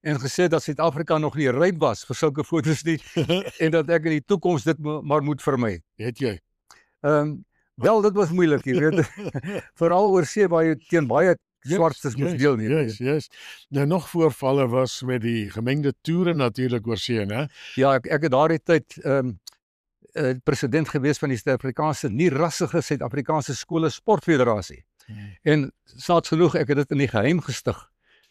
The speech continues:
Speaker 1: want, ehm, die swartes was toe nog nie gekies om saam met, eh, blankes op die komitees te dien nie.
Speaker 2: Het jy, het jy hulle potensiaal gesien?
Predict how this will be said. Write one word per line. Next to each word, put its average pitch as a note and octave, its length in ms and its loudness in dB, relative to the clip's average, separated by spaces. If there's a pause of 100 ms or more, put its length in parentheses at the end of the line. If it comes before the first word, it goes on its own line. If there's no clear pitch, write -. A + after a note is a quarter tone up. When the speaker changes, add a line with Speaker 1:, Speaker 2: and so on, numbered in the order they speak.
(140)
Speaker 1:
want, A#2+ 300 -2
ehm, B2 320 2 (340)
die A2 60 -6
swartes D3+ 380 0
was C3 240 -2
toe D3 140 0
nog C3+ 200 -2
nie E3+ 100 0
gekies D3 400 -2
om A#2 100 -6
saam C3+ 220 0
met, B2+ 140 0 (120)
eh, B2+ 80 -4
blankes A#2+ 540 -2
op A#2+ 180 -10
die B2 300 0 (320)
komitees C3 400 0
te C3 100 -4
dien D3 180 2
nie. F2+ 180 -2 (280)
Speaker 2:
Het C3 160 -6
jy, C#3+ 140 2 (180)
het D3 100 -4
jy D3+ 160 2
hulle E3+ 160 0
potensiaal C#3 640 -2
gesien? A#2 440 -8